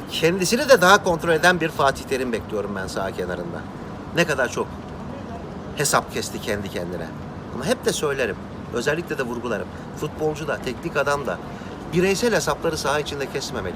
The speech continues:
Çünkü siz sinirlenip hesap kesmeye kalktığınız zaman bundan takımınız zarar görüyor. Kaç maçta Fatih Terim takımı idare edemedi. Bu kez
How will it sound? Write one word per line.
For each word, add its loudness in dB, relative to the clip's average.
Çünkü -4
siz 0
sinirlenip 0
hesap 2
kesmeye -2
kalktığınız -2
zaman 0
bundan -2
takımınız -2
zarar 0
görüyor. -6
Kaç 2
maçta -2
Fatih -2
Terim -4
takımı -2
idare 0
edemedi. -2
Bu -4
kez -2